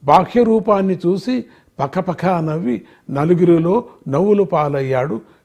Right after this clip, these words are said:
శాపాన్ని పెట్టించుకొని భంగపోయాడు చంద్రుడు. చివరికి గణపతి దేవుడు అనుగ్రహంతోనే చంద్రుడు మళ్ళీ అందగాడు, పూజ్యుడు అయ్యాడు.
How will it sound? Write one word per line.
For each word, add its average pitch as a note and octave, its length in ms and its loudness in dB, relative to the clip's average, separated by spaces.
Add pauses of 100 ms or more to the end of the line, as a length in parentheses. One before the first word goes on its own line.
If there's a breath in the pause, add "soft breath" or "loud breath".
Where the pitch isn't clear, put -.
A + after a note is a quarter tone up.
(100)
శాపాన్ని E3 580 -2 (400 soft breath)
పెట్టించుకొని C3 760 -8 (300 soft breath)
భంగపోయాడు B2+ 760 -6
చంద్రుడు. F#2+ 440 -16 (840)
చివరికి D3 420 0
గణపతి C3+ 460 -6
దేవుడు C#3 340 -4
అనుగ్రహంతోనే C#3+ 880 -6 (380 soft breath)
చంద్రుడు D3+ 560 -4 (320 soft breath)
మళ్ళీ D3 480 -2
అందగాడు, C#3 680 -4 (360 loud breath)
పూజ్యుడు D3 560 -4
అయ్యాడు. G#2 360 -8